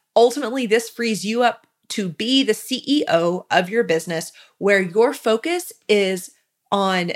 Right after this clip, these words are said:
sales, so generating more revenue, creating content that's really unique to you, and then also creating those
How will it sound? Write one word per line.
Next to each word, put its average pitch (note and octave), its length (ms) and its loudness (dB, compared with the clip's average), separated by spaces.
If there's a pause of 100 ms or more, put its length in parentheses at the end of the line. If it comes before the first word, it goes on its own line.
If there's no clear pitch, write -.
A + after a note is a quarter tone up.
sales, F#3 600 0
so F3+ 140 0
generating F3+ 520 -2
more G3+ 200 -2
revenue, G3 580 0 (440)
creating A3 520 4
content B3 560 -2
that's F3+ 260 -4
really B3+ 260 4
unique A#3 340 0
to - 160 -6
you, G#3 380 2 (320)
and A3 120 0
then A3+ 120 2
also C4 340 0
creating A3+ 800 -4
those E3+ 260 -4